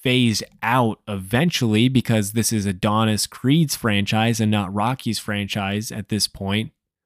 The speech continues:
But it just felt weird with him being such a big character in the first two movies to not be in this one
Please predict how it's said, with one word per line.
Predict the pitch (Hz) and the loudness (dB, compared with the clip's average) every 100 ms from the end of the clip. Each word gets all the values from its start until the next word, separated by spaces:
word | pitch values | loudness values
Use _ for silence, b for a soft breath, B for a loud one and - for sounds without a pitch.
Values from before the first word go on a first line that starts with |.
| - | -6
But | 123 143 | 0 2
it | 139 | 4
just | 139 127 | 2 2
felt | - 131 113 | 2 2 4
weird | 120 123 | 4 6
with | 113 107 | 4 2
him | 113 113 | 2 4
being | 110 | 2
such | - 113 - | 2 0 2
a | |
big | 104 - - 123 - | 0 0 2 2 2
character | 120 110 104 113 104 | 0 0 0 0 0
in | 101 | 0
the | |
first | - 117 110 - | -2 0 0 0
two | - 107 | 0 2
movies | 104 101 107 101 - | 4 4 2 2 0
to | 113 101 | 0 0
not | 98 107 101 | 2 0 0
be | 107 | 0
in | 104 98 | 2 2
this | 98 - | 0 0
one | 107 101 98 95 | -2 0 -2 -4